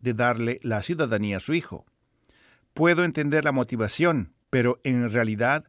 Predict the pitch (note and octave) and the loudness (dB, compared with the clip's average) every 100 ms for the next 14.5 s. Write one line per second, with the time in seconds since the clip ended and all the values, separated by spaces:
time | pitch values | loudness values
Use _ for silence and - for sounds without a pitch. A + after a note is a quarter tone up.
0 | _ _ _ - A#2+ B2+ F3 - C#3+ A#2+ | _ _ _ -4 0 2 2 0 -2 0
1 | A2 A2+ G#2 - C3+ A#2+ A2 A2+ C3+ E3+ | -2 -4 -6 -2 -2 -2 -4 -2 0 2
2 | C3+ G2+ G2 B2 B2 C3+ D3 C#3 - C3+ | 0 -2 -2 -6 -6 -6 -4 -4 -6 -4
3 | C#3 F3 D3+ B2+ A#2 A2 A#2+ - A#2 G#2 | -2 -4 -4 -2 -2 -2 -4 -2 0 0
4 | G#2+ - - A2 G#2+ - A2+ G#2 G#2+ - | -2 -4 -6 -6 -6 -4 -6 -6 -6 -2
5 | F3+ G#2+ - _ _ _ _ _ - C#3 | 0 0 -8 _ _ _ _ _ -6 -6
6 | - B2+ C#3+ B2 C#3+ - _ _ A#2+ C#3+ | -4 -2 -2 -2 -6 -8 _ _ -4 -2
7 | F3 E3 E3 B2 A2+ C3 - A2+ A2 - | -2 -4 -4 -4 -2 -4 -4 -2 -2 -4
8 | A#2+ D3+ C3 F#2+ A2 G#2 G2+ A#2+ A2 G2 | -2 -2 -2 -6 -8 -8 -6 -4 -4 -4
9 | G#2 E3+ C3+ G#2 G2+ - A2 - - G2+ | -4 -2 -2 -4 -4 -6 -8 -8 -10 -6
10 | A2 - E3 F2+ _ _ _ _ _ _ | -6 -2 -4 -4 _ _ _ _ _ _
11 | _ _ - D3 G#3+ G3+ B2 C3 C3 F#3 | _ _ -2 0 0 -2 2 0 2 0
12 | D3+ B2+ - G#2 A#2+ D3+ D#3+ - A2+ A2 | 0 -2 -2 -2 0 2 -2 -4 -6 -2
13 | D#3 E3+ E3 D#3+ - A2+ A#2 D#3 D3 F#3+ | 2 2 0 -4 -6 -2 0 0 0 0
14 | G#3 - D3 D3 | -2 -2 -2 -2